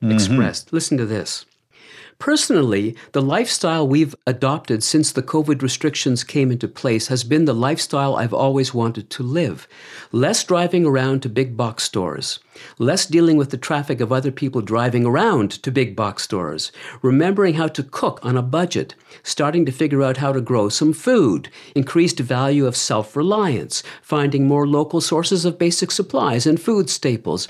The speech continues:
Speaker 2: Increased value of the ability to make new things from repurposed materials. More people discovering they can get more done without going to work. Many people finding out that they didn't really need to do most of the stuff they were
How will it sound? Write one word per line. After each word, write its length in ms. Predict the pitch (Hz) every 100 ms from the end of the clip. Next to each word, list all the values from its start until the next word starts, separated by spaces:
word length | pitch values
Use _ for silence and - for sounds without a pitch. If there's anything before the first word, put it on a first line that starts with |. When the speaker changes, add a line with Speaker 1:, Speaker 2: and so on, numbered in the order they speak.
| -
Speaker 2:
Increased 420 | 156 139 180 175 139
value 440 | 127 147 165 170
of 120 | 151
the 120 | 135 123
ability 440 | 117 156 165 160
to 120 | -
make 300 | 135 143 147
new 240 | 151 151 170
things 400 | - 156 156 139
from 260 | 147 131
repurposed 640 | 135 170 - 170 160 165 -
materials. 800 | 190 185 277 262 156 98 76 - - - - -
More 260 | 180 180
people 300 | 170 175 156
discovering 560 | 160 160 - 156 170 160
they 140 | 143
can 160 | 143 151
get 240 | 147 151
more 240 | - 143 147
done 280 | 143 156 175
without 320 | 151 160 165
going 280 | 160 165 160
to 100 | 165
work. 420 | 165 233 123 - - -
Many 240 | 156 170
people 280 | 151 170 156
finding 420 | - 165 170 160
out 120 | 151 147
that 160 | 139
they 100 | 135
didn't 340 | 131 165 143 117
really 300 | 202 247 131
need 220 | 123 117
to 80 | 117
do 160 | 131
most 320 | 123 190 214
of 80 | 156
the 100 | 135
stuff 320 | - 135 131
they 100 | 147
were 120 | 143